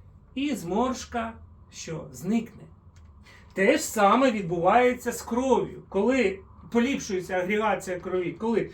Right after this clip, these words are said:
коли збагачена кров електронами. Взагалі-то кров людини, як і всіх інших,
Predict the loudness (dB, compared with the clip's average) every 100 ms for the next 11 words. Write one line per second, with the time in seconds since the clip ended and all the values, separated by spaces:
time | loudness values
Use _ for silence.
0 | -14 -12 -2 2 4 2 0 -4 0 2
1 | 2 0 -6 -6 -8 0 2 2 -2 -4
2 | -4 -4 -2 2 2 2 -4 -6 -2 0
3 | 0 -2 -4 -4 -2 -2 -2 -2 -4 -4
4 | -2 -2 -2 -4 -4 -6 -10 -8 -6 -6
5 | -4 -2 -2 -6